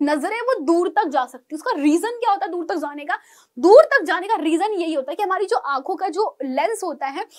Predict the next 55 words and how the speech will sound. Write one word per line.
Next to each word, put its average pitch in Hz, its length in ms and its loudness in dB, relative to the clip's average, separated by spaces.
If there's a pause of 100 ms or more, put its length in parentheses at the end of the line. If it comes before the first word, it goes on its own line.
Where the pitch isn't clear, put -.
(180)
वो 403 440 -2 (160)
अपनी 427 420 -4 (120)
जो 285 200 -4
फोकस 349 500 2
होता 302 220 -6
है - 80 -12
उसको 480 340 -2
बहुत 349 440 6
ज्यादा 302 300 0 (160)
कम 359 80 4
और 359 300 4
बहुत 226 420 2
बढ़ा 240 340 -2
भी 320 120 2
सकता 277 320 -10
है। 202 100 -12 (280)
जितना 339 300 0
बड़ा 294 280 2
फोकस 311 420 -4
होगा 294 160 -4
उतनी 302 340 -6
दूर 262 200 -8
की 302 160 -6
चीजें 247 300 -8
हम 240 140 -10
लोग 262 160 -4
क्या 233 120 -6
कर 220 140 -12
सकते - 300 -12
हैं? 330 100 -12
ईजीली 285 320 -2
देख 226 180 -12
सकते - 280 -16
हैं, 220 80 -12
ठीक 453 160 0
है। 392 60 2
तो - 400 2
ये 294 180 -4
एकमात्र 392 460 -4
रीजन 320 300 2
होता 330 180 -6
है 302 40 -8
हमारे 294 180 -8
पास 294 220 -10
में 349 80 -4
कि 359 80 -6
यार 359 320 0
जितना 294 340 -6
भी 359 100 -2
हमारे 285 280 -2
पास 269 240 -2
में 311 80 -6
ऑब्जेक्ट्स 269 560 -8
होते 262 200 -8
हैं 285 200 -4